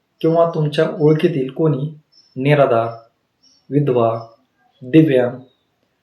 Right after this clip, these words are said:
दुर्धर आजाराने त्रस्त असेल, तर ही योजना नक्की उपयोगी आहे.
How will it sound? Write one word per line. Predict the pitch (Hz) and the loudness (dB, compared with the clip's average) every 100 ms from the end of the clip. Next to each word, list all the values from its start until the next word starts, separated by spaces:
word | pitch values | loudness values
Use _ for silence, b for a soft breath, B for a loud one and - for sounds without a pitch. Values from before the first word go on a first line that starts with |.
| _ _ _ - | _ _ _ -20
दुर्धर | 131 151 156 170 | 0 2 4 4
आजाराने | - 147 147 147 147 | 2 0 0 -2 -4
त्रस्त | - 156 156 - | -2 0 0 -2
असेल, | 135 - 117 - - _ _ _ _ _ _ _ _ 156 | -4 -4 -4 -6 -18 _ _ _ _ _ _ _ _ 4
तर | 156 | 4
ही | 151 170 165 | 2 0 0
योजना | 139 131 131 143 - - | -2 -4 -8 -10 -12 -8
नक्की | 135 147 - 160 | -2 -2 -2 -4
उपयोगी | 151 127 120 120 | -2 -2 -2 -4
आहे. | 110 - - _ | -6 -10 -18 _